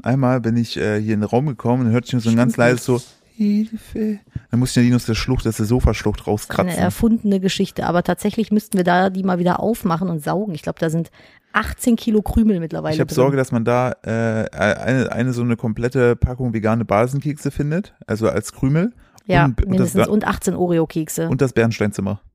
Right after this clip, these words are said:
Speaker 2: Ey, wer macht denn das? Wer nimmt denn sein Sofa auseinander und saugt das? Welcher Mensch, der sein Leben unter Kontrolle hat?
Speaker 1: Es gibt jetzt gerade Leute, die schon, ähm, direkt das Handy genommen haben, uns schreiben wollten, dann, dann sagtest du, der das Leben unter Kontrolle hat, und dann so, „Ah, nee, nee.“
Speaker 2: Ja, ich weiß,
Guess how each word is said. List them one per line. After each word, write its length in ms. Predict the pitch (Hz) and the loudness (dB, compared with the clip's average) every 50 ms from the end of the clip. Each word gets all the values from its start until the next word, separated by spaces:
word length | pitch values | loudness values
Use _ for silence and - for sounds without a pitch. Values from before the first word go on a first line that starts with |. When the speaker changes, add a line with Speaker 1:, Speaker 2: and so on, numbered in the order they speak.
| _ _ _ _ _ _ _ _ _ - | _ _ _ _ _ _ _ _ _ -8
Speaker 2:
Ey, 340 | - 180 185 185 180 - - _ _ _ _ _ _ _ | -4 -2 0 0 -2 -2 -6 _ _ _ _ _ _ _
wer 260 | 180 175 180 196 208 202 | -12 -4 0 2 2 4
macht 240 | 208 214 - - | 2 0 0 0
denn 140 | - 233 185 160 | 0 0 0 0
das? 280 | 156 151 160 - - _ _ _ _ _ | -2 -4 -6 -8 -14 _ _ _ _ _
Wer 140 | 190 190 202 | -2 0 0
nimmt 200 | 220 240 240 - | 0 0 0 0
denn 120 | 247 220 190 | 0 0 2
sein 140 | 196 190 170 | 0 2 2
Sofa 200 | 214 220 - 254 | 0 0 2 0
auseinander 440 | - 185 170 190 180 175 185 190 180 | 0 0 0 0 2 2 2 2 2
und 140 | 165 170 156 | 0 0 0
saugt 360 | 156 156 175 208 - - - | 0 0 0 0 -2 -6 -6
das? 320 | 135 123 143 - - - _ _ _ - - - _ _ _ - | -6 -6 -6 -8 -12 -18 _ _ _ -20 -20 -20 _ _ _ 0
Welcher 320 | 180 196 190 - 208 190 | 2 2 4 4 2 4
Mensch, 260 | 180 185 185 185 - - | 4 4 2 2 0 0
der 120 | 202 175 | 0 2
sein 120 | 170 175 165 | 2 2 2
Leben 200 | 170 175 170 180 | 2 0 0 0
unter 160 | 175 156 165 151 | 0 -2 -2 -2
Kontrolle 400 | - 170 - 151 160 160 151 147 | -2 -4 -4 -4 -4 -2 -2 -2
hat? 220 | 151 156 - - _ _ _ _ | -2 -4 -6 -10 _ _ _ _
Speaker 1:
Es 140 | 120 - - | -10 -8 -8
gibt 160 | 135 - 135 | -6 -4 -4
jetzt 140 | 120 - - | -4 -4 0
gerade 200 | 120 120 123 123 | 2 2 4 4
Leute, 200 | 123 131 139 135 | 4 2 2 0
die 160 | 127 120 120 117 | -2 -4 -4 -2
schon, 380 | - 127 123 120 117 117 117 - | 0 0 0 0 0 -2 -2 -2
ähm, 320 | - 104 110 110 113 113 | 0 0 0 0 0 0
direkt 240 | 107 113 117 127 - 123 | 0 0 0 0 0 -2
das 100 | 110 - | -2 -2
Handy 180 | 123 131 139 139 | -2 -2 -2 -2
genommen 200 | 147 151 151 147 | 0 0 2 2
haben, 100 | 139 95 | 2 2
uns 140 | 107 113 - | 0 -2 -2
schreiben 320 | - - 113 123 139 147 131 | -2 0 0 2 2 2 4
wollten, 220 | 117 120 123 123 | 4 4 4 4
dann, 220 | 113 107 95 - - | 2 0 0 0 2
dann 160 | 107 113 113 110 | 2 2 4 4
sagtest 360 | 113 120 - - 120 - - | 2 0 0 -2 -8 -6 -2
du, 200 | 117 113 107 67 | -2 0 0 -2
der 180 | - - 104 107 | -2 0 2 2
das 180 | 110 107 - | 2 2 0
Leben 160 | 113 117 123 | -2 -2 -2
unter 160 | 123 117 113 107 | 0 0 0 2
Kontrolle 360 | 113 110 110 - - 123 120 | 2 0 0 0 2 2 2
hat, 60 | 113 | 2
und 40 | 113 | 2
dann 80 | 107 98 | 2 2
so, 80 | 78 | 2
„Ah, 60 | 85 101 | 2 2
nee, 120 | 101 101 | 2 0
nee.“ 140 | 101 101 104 | 0 0 0
Speaker 2:
Ja, 60 | - | -2
ich 160 | - - - - | -2 -6 -10 -14
weiß, 420 | 160 165 - - - - - - | -14 -14 -14 -14 -14 -16 -18 -18